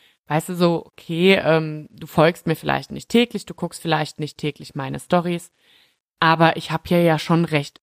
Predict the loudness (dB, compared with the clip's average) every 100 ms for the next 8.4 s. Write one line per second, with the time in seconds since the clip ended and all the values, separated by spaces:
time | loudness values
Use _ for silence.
0 | _ -8 -6 2 4 4 2 0 -2 -2
1 | -8 -8 -6 -4 -6 -6 -6 -4 -6 -14
2 | 0 0 2 -4 -2 -2 0 -2 -2 _
3 | _ _ -10 -2 -2 -2 -8 -10 -4 2
4 | 2 2 -8 -12 -10 -10 -6 -6 0 0
5 | 0 -6 -20 -20 -20 -8 0 2 2 0
6 | -2 0 -2 4 4 4 -2 -2 0 0
7 | 0 2 2 0 -2 2 2 2 -6 -2
8 | 2 4 4 0